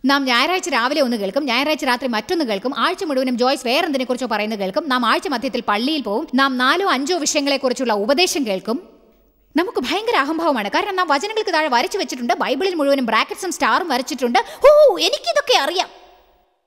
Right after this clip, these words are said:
ഇല്ല, നാം കേൾക്കുന്നത് പ്രകാരം പ്രവർത്തിച്ചാൽ മാത്രമേ നമുക്ക് അറിവ് ലഭിക്കുകയുള്ളൂ. വെറുതെ കേട്ടാൽ മാത്രം പോരാ,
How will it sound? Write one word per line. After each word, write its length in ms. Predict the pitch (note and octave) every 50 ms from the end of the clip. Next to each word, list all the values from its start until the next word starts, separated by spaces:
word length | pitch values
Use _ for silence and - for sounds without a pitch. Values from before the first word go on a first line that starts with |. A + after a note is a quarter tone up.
| _ _ _ _ _ _ _ _ _ _ _ _ _ - -
ഇല്ല, 520 | D4+ E4+ D#4 C4+ A3+ F3+ E3 - - - - - _ _ - B3
നാം 180 | D4+ F4+ G#4+ G4+ - D#4
കേൾക്കുന്നത് 480 | D4+ F4+ A4+ A#4 - B4+ A#4 A#4 D#4+ D4+
പ്രകാരം 280 | D4 C4 C#4 C4+ C#4 C4
പ്രവർത്തിച്ചാൽ 500 | C#4 C#4 D4 G#4+ - - - A4+ A4 F4
മാത്രമേ 360 | C4+ A#3 A#3 - B3+ D4+ F#4
നമുക്ക് 260 | F#4 B3+ B3 A#3 B3 A3
അറിവ് 200 | A#3 C#4+ D#4 D4 B3
ലഭിക്കുകയുള്ളൂ. 460 | G#3 B3 A3 C4 A#3+ G#3+ G3 F3+ F3+ F3 G#3
വെറുതെ 260 | C#4 D4 D#4 E4+ E4 E4 D4
കേട്ടാൽ 320 | C4+ D4+ F4 - A4 G4+
മാത്രം 320 | C#4+ A#3+ B3 A#3+ D4 C#4+ B3+
പോരാ, 220 | A#3 A3 C#4 G4